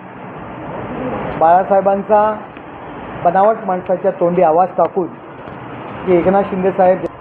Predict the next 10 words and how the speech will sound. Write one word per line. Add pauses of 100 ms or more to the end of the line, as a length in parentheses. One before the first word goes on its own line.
(360)
ज्यांच्यावर (360)
टीका
केलेली
आहे,
विमा
कंपनीची
जाहिरात
आहे, (580)
जिंदगी
के